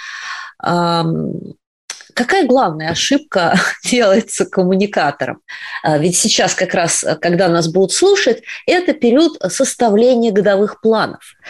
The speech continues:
Того самого времени, когда, а, один коммуникатор или команда коммуникаторов, по идее, должна придумать, чем она будет заниматься в будущем году.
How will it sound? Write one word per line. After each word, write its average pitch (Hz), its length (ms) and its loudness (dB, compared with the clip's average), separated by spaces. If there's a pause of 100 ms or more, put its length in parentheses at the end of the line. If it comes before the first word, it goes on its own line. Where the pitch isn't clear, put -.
(300)
Того 247 220 4
самого 180 460 2
времени, 277 460 4
когда, 175 540 0 (340)
а, 170 280 -2
один 226 420 2
коммуникатор 208 680 0
или 170 120 2
команда 175 640 0
коммуникаторов, 180 960 0
по 165 180 4
идее, 311 260 4
должна 170 360 0
придумать, 262 460 2
чем 226 180 0
она 180 160 2
будет 165 260 2
заниматься 156 540 0
в 139 40 -2
будущем 156 440 -2
году. 156 320 0